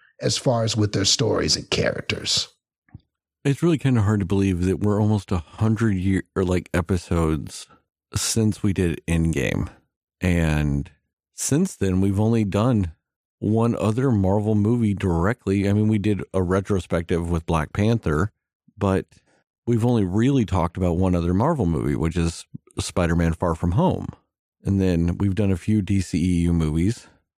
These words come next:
Speaker 2: with Shazam and Wonder Woman and Birds of Prey. And so, I mean, it really shouldn't be too terribly surprising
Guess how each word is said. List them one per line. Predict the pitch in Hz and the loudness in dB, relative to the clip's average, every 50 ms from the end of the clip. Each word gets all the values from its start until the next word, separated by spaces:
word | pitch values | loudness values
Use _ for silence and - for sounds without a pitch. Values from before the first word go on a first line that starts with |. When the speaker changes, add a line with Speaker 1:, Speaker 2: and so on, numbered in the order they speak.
| _ _ _ - | _ _ _ -4
Speaker 2:
with | 107 101 87 | -2 -2 -2
Shazam | - - 110 101 95 82 - 80 73 73 69 69 73 87 95 104 - - - | -2 -2 -2 -2 0 0 -2 -2 0 0 0 0 2 2 2 0 -2 -4 -6
and | - - 76 76 73 71 71 71 65 67 71 73 73 73 73 - - - - _ _ _ _ _ _ _ _ | -4 -2 0 0 0 0 0 0 0 0 0 0 0 -2 -2 -6 -10 -20 -20 _ _ _ _ _ _ _ _
Wonder | - 101 98 98 95 90 87 | -2 0 2 2 2 0 0
Woman | 85 82 82 80 82 85 90 110 123 120 - _ _ _ _ _ _ _ _ _ | 0 2 2 2 2 2 2 0 0 -2 -6 _ _ _ _ _ _ _ _ _
and | - 110 101 90 | -2 0 0 2
Birds | 87 80 76 78 - | 0 0 -2 -2 -4
of | 90 82 | -6 -4
Prey. | - 131 139 123 67 52 - 85 85 - _ _ _ _ _ _ _ _ | -2 -2 0 0 0 -2 -4 -4 -6 -8 _ _ _ _ _ _ _ _
And | - 110 113 104 | -2 0 0 0
so, | - - 117 107 104 104 107 107 98 90 - _ _ _ _ _ _ _ _ - | 0 0 0 2 2 2 2 0 0 -2 -4 _ _ _ _ _ _ _ _ -2
I | 127 | 0
mean, | 131 143 143 | 2 2 2
it | 143 | 2
really | 135 135 143 147 123 | 2 2 2 2 0
shouldn't | - - - 120 113 104 | 0 0 0 2 2 2
be | 90 110 104 | 2 2 0
too | 87 - - 110 | 0 0 -2 -2
terribly | 98 - - 92 85 85 82 85 85 | -2 0 0 0 0 2 2 0 0
surprising | 78 - - 71 - 90 71 65 64 52 - - - 50 - | -2 -2 -6 -4 -2 0 0 0 -2 -4 -4 -4 -4 -4 -4